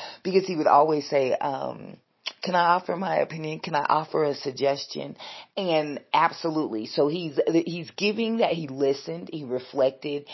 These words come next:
and he's trying to understand where I'm coming from. He wants to clarify where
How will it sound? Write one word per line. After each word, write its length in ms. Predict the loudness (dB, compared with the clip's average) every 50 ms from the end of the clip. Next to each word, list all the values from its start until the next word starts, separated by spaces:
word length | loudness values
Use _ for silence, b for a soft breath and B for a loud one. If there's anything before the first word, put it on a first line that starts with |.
| B B B B B
and 300 | -2 0 2 2 2 2
he's 220 | 0 -4 -6 -4 0
trying 280 | 2 2 2 4 4
to 200 | 2 2 2 2
understand 920 | 0 -2 -2 -2 -4 -4 -4 -4 -4 -4 -2 -2 -2 -2 -4 -4 -4 -6 -6
where 160 | -2 0 0
I'm 160 | 2 0 0 -2
coming 340 | -2 -2 -2 -2 -4 -6
from. 380 | -6 -4 -4 -2 -2 -2 -4 -8
He 100 | -8 -4
wants 240 | -2 -2 -2 -2 -2
to 80 | -8 -8
clarify 840 | -4 -2 0 0 0 0 0 2 4 6 6 8 6 6 4 2 -2 B B B B B B
where 800 | -10 -10 -8 -10 -12 -4 2 6 6 8 8 8 8 8 6 4